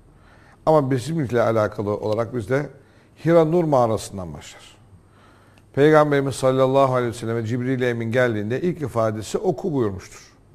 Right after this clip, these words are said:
"İkra", oku. İlk ifade yani. Zaten medrese dediğimiz, demiş olduğumuz şey nedir? İşte eğitimin alınmış olduğu,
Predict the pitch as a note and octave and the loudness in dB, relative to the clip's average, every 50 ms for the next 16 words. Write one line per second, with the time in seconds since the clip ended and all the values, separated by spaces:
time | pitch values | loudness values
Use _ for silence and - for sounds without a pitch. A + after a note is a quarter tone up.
0 | _ _ _ _ _ _ _ _ _ _ _ - - _ _ _ _ _ G3 F#3+ | _ _ _ _ _ _ _ _ _ _ _ -20 -20 _ _ _ _ _ -4 -4
1 | - - C#3+ C3 G#2+ - - - - - C#3 A#2 - C#3+ A#2 - - _ _ _ | 0 0 0 0 0 -2 -6 -16 -8 -8 -6 -6 -6 -10 -10 -12 -14 _ _ _
2 | _ _ _ _ _ _ _ _ _ _ _ _ - A#3 A3+ A#3 D#3+ A#2+ - A2+ | _ _ _ _ _ _ _ _ _ _ _ _ -4 -2 0 0 -2 -2 -2 -6
3 | G#2 F#2+ - - - - - - - _ _ _ _ _ _ _ _ _ _ _ | -8 -8 -10 -14 -16 -18 -18 -20 -20 _ _ _ _ _ _ _ _ _ _ _
4 | _ _ _ - C#3+ C#3+ C#3 - C3 A#2+ A2+ A#2 C3 C#3 C3+ C#3 C3 G2+ G#2+ A2+ | _ _ _ 4 4 4 4 4 0 -2 0 0 -2 0 0 0 -2 -2 -4 -4
5 | A#2 A#2 A#2 A#2+ B2+ C3+ A#2+ A2 A#2 - B2 A#2 B2 C3 C3 C3 - A#2 G2+ G2 | -4 -4 -4 -4 -4 -4 -6 -6 -10 -12 -6 -4 -4 -4 -4 -4 -4 -4 -4 -4
6 | G2+ F#2+ - - A2+ A2 C#3 D3 C#3+ F3+ - - - - _ _ _ _ - - | -8 -12 -10 -10 -8 -6 -4 -4 -4 -4 -6 -8 -20 -20 _ _ _ _ -20 -20
7 | _ _ - - - - C3+ C#3 C3+ B2 - A#2+ A#2+ C3+ D3+ C#3+ C3 B2+ C3+ D3 | _ _ -14 -14 -4 2 4 4 4 2 0 -4 -4 -4 -2 0 0 0 0 0
8 | D#3 D3+ - - B2 A2 G2 F2+ G2+ G2+ A#2 C#3 - | -2 -4 -4 -4 -4 -4 -4 -4 -6 -6 -6 -6 -8